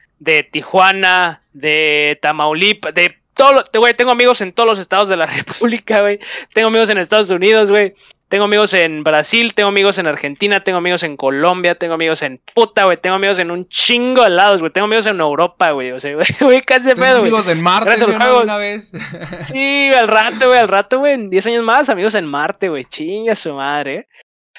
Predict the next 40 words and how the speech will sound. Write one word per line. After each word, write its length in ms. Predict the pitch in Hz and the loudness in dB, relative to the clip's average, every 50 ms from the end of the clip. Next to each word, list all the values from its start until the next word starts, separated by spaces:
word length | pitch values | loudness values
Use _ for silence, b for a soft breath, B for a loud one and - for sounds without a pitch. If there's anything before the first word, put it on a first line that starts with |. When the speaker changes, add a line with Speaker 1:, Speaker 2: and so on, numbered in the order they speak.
| _ | _
Speaker 1:
No, 160 | - 190 202 202 | 0 0 2 2
sí, 160 | - 214 208 | 2 0 -2
pero, 200 | - 180 160 151 | 0 0 0 0
eh, 60 | 147 139 147 - - | -2 -2 -6 -6 -6
eh, 200 | 170 170 - - | -8 -10 -10 -2
todo 120 | - 247 262 | 2 2 2
ese 160 | 254 214 262 | 2 2 0
pedo 160 | - 254 254 | 0 0 0
es 60 | 254 | 0
canalizable, 640 | - - 254 240 202 165 151 - 180 180 170 165 156 | 2 0 0 0 0 -2 -2 0 0 0 2 0 0
güey. 120 | 143 135 | -2 -2
A 40 | 131 | -4
lo 60 | 135 135 | -6 -4
mejor 160 | 139 170 196 | -4 -4 -2
mi 60 | 214 | -2
mamá 640 | 190 165 151 156 170 180 185 185 185 185 180 180 170 | -2 -2 0 0 2 2 2 2 2 2 2 2 2
al, 240 | 156 143 135 123 123 | 0 -2 -4 -8 -10
al 60 | 131 | -12
principio 360 | - 160 165 - 156 165 160 | -12 -12 -10 -6 -4 -4 -4
me 80 | 151 139 | -4 -6
dijo, 160 | 139 120 139 | -6 -4 0
"Güey, 360 | 160 214 254 262 247 220 - - | 2 2 4 4 4 2 0 -4
al 140 | - - - | -10 -12 -6
chile 420 | - 202 208 220 226 220 214 208 | -2 -2 0 2 4 4 4 4
te 80 | 202 - | 2 -2
estás 140 | - 165 165 | -6 -6 -4
sondeando, 460 | 196 214 214 226 247 254 262 254 254 | -2 -2 0 2 2 2 2 0 -2
no 100 | 247 240 | -2 0
mames, 320 | 240 240 247 247 247 240 - | 0 0 0 0 -2 -4 -2
juegas 260 | - 202 202 208 185 | -2 0 0 0 0
mucho, 320 | 214 233 254 240 - 277 277 | 0 -2 -2 0 -2 -2 -2
pero 520 | - - 175 147 147 143 135 127 127 123 135 | 0 -2 -2 0 0 0 -2 -2 -4 -4 -2
mira, 200 | 185 202 226 226 | 0 0 2 2
güey, 160 | 208 196 175 | 0 -2 -2
tengo 100 | 190 202 | -4 -4
amigos 220 | 214 226 226 220 | -4 -4 -4 -6
en 80 | 185 165 | -6 -8
todas 120 | 190 196 | -8 -6
partes, 360 | - 247 240 - - 214 190 | -4 -6 -6 -6 -10 -12 -12
güey. 120 | 175 175 | -14 -20